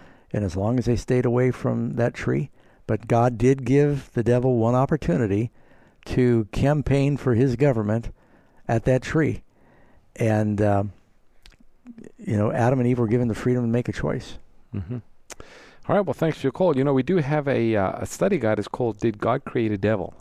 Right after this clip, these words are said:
Speaker 2: It talks about the fall of Lucifer and
Speaker 1: Yeah.
Speaker 2: explains a little bit about that first temptation that
Speaker 1: And
Speaker 2: took place in the Garden of Eden.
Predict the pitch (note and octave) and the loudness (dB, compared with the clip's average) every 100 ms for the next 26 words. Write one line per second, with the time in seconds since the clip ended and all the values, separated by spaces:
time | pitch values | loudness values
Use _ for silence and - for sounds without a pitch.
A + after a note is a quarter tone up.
0 | - G2+ - A2 A2 G2+ - - G#2 G2+ | -16 -10 -8 -6 -6 -6 -6 -6 -6 -4
1 | A2+ - - D3+ F3+ B2 - A2+ G#2+ - | -6 -6 -4 0 0 -2 -4 -2 -2 -2
2 | G#2+ A2 G#2+ F#2+ G2+ F#2+ - F#2+ - - | -4 -2 -2 0 -2 -2 -2 -6 -6 -20
3 | - - - - A2+ - _ _ - - | -20 -20 -14 -4 -4 -4 _ _ -12 -6
4 | G#2+ A#2 A2+ - A#2+ G2 E3+ G#2+ - G#2 | -4 -2 -4 -4 -4 0 0 -2 -2 -2
5 | G#2 - G2+ G2+ G2+ G2 G2+ | -2 -8 -4 -2 -2 -2 -4